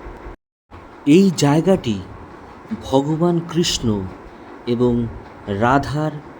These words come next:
অনেক মধুর বিনোদনের সাক্ষী হয়েছে।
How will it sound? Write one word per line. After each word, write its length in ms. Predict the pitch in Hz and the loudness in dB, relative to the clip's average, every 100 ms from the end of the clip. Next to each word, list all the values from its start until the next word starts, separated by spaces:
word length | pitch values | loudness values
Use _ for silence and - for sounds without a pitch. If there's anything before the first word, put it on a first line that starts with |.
| - - - 127 | -20 -20 -6 0
অনেক 420 | 147 170 180 180 160 | 2 4 4 2 0
মধুর 580 | 123 120 139 139 151 160 156 151 - - - 92 | -2 2 2 2 2 2 2 -4 -12 -18 -16 -2
বিনোদনের 680 | 127 151 160 160 165 165 151 - | 4 6 6 4 4 4 0 -2
সাক্ষী 520 | - 143 - - 165 147 | -6 -8 -8 -4 -2 -2
হয়েছে। 440 | 127 127 110 - | 0 0 0 -4